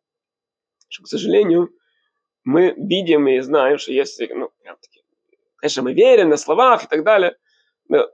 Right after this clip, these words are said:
понимаете, если я действительно верю, что он придет каждый день, то че я покупаю себе такую дорогую фазенду? И почему же я себе покупаю еще одну дачу? И почему же, э,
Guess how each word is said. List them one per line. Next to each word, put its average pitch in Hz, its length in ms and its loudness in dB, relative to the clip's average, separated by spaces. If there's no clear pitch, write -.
понимаете, 151 280 0
если 147 180 0
я 139 40 0
действительно 147 300 -2
верю, 156 160 4
что 147 140 -2
он 139 80 -2
придет 135 240 -2
каждый 139 220 -2
день, 165 100 0
то 131 80 -10
че 143 160 -4
я 143 60 0
покупаю 127 680 -2
себе 135 320 -6
такую 127 280 -4
дорогую 123 720 0
фазенду? 143 680 0
И 135 80 -20
почему 147 360 -2
же 147 120 0
я 143 380 0
себе 143 240 -6
покупаю 135 460 -2
еще 139 220 -4
одну 131 200 -4
дачу? 131 500 0
И 139 100 -8
почему 147 380 -4
же, 143 100 -4
э, 101 260 -8